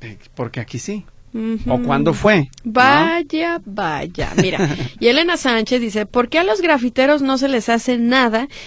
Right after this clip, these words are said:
Speaker 2: Y este muchacho, por eso que hizo, lo quieren crucificar". Saludos, Víctor, Julieta. A ver.
Speaker 1: Bueno, lo que pasa es que el grafiti también es una falta administrativa.
Speaker 2: Sí.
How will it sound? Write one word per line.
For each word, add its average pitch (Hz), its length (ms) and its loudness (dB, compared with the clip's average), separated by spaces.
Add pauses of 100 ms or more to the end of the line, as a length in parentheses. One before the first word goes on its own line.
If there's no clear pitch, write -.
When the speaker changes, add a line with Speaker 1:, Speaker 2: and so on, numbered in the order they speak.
(100)
Speaker 2:
Y 254 100 2
este 294 220 4
muchacho, 302 420 4
por 285 160 4
eso 302 200 2
que 285 120 2
hizo, 285 280 4
lo 269 120 6
quieren 269 300 4
crucificar". 302 840 2 (380)
Saludos, 254 460 2
Víctor, 285 260 0
Julieta. 233 440 0 (580)
A 214 160 0
ver. 214 220 2 (800)
Speaker 1:
Bueno, 147 400 6
lo 135 100 0
que - 100 -6
pasa 170 220 4
es 190 80 0
que 180 500 4
el 127 140 0
grafiti 139 320 2
también 156 240 2
es 160 140 -2
una 160 100 0
falta 143 240 -4
administrativa. 117 800 -4
Speaker 2:
Sí. 214 280 -4